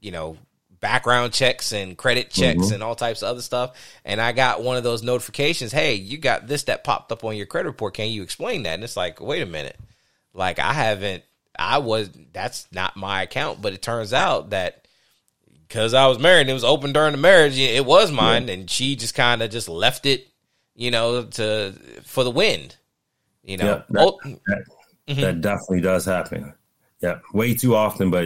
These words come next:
Speaker 2: it does happen. So, um, I'm sorry, I, I
Speaker 1: Oh, no, go ahead. Go ahead.
Speaker 2: Okay.
Speaker 1: This is your
Speaker 2: So,
Speaker 1: show.
Speaker 2: uh, <laughs> so a lot of times, um, going back to, like, how can you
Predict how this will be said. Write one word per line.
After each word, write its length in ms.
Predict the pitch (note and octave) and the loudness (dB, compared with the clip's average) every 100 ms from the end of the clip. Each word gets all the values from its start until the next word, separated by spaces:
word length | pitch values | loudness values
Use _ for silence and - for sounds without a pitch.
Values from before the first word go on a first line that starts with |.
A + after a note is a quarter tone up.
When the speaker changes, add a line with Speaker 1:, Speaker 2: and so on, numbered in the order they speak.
| E2 | -2
Speaker 2:
it 160 | G2+ F2 | -4 -2
does 240 | F2 D#2 | 0 -2
happen. 400 | E2 C#2+ - - - _ _ - - | -4 -6 -8 -16 -16 _ _ -20 -8
So, 440 | - C3+ A#2 G2 | 0 4 4 4
um, 460 | G#2+ G#2+ G#2 F#2+ - _ _ _ | 2 4 4 0 -4 _ _ _
I'm 120 | F#2+ | -4
sorry, 280 | - F2 D#2+ | 0 0 2
I, 140 | E2 F2 | 0 -2
I 360 | E2 E2+ E2+ - _ _ | -2 -4 -4 -8 _ _
Speaker 1:
Oh, 80 | A3+ | -8
no, 160 | G#3 E3 | -6 -6
go 160 | G3+ A3+ | -6 -6
ahead. 220 | C3 F#2+ _ _ | -8 -10 _ _
Go 80 | D3 | -12
ahead. 120 | D#2 | -4
Speaker 2:
Okay. 240 | G2 F#2+ - - _ _ | -2 -2 -4 -10 _ _
Speaker 1:
This 120 | - | -8
is 80 | D#3+ | -2
your 100 | E3+ | 2
Speaker 2:
So, 80 | B2 | 6
Speaker 1:
show. 480 | A#2 A2+ A2 G#2+ - - - - - _ _ - | 6 6 4 4 0 -12 -20 -18 -18 _ _ -4
Speaker 2:
uh, 720 | - - - - B2 C3 - - _ | -4 -2 -6 -6 -4 -4 -6 -8 _
<laughs> 400 | - - - - | -20 -20 -16 0
so 200 | C3+ C3 | 4 6
a 40 | |
lot 220 | C#3+ D3+ | 6 4
of 80 | C#3+ | 2
times, 380 | C#3 C3 B2+ C3 | 0 4 2 4
um, 520 | A#2+ A#2 G#2 G2 F#2 _ _ _ _ _ _ _ F#2+ | 2 2 2 0 -4 _ _ _ _ _ _ _ 0
going 260 | B2 A2+ | 2 4
back 240 | A2+ A2 - | 2 0 -2
to, 280 | A2+ G#2+ G2+ | 0 2 4
like, 240 | F#2 E2+ | 2 0
how 300 | - G#2+ A2 | -4 -2 -2
can 220 | - A2 | 0 2
you 440 | G2+ G2+ G2+ G2 | 4 4 4 2